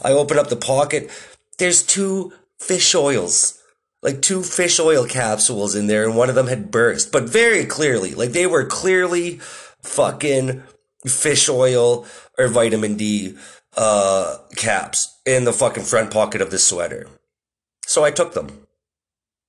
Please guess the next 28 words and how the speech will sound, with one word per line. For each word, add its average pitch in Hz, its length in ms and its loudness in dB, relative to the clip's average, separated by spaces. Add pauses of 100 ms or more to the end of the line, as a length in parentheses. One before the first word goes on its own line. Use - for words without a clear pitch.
(360)
<laughs> - 20 -10 (500)
Just - 360 2
joking, - 360 -2
I 117 80 2
didn't 104 240 -8
fucking 104 420 -2
take 95 220 -6
them. 90 120 -6
Could 98 160 -8
you 104 120 -2
imagine? 92 500 -4
Fuck, - 640 -4
I 208 80 4
just 202 240 0
threw 101 220 2
'em 95 100 0
out. 87 320 0 (260)
Um, 92 840 0
but - 140 0
I 208 40 2
was 220 120 2
like, 233 120 0
"Yo, 226 220 4
that's 208 320 2
fucking 214 480 -2
dope, 143 300 2
man." 113 280 0
Like, 117 300 0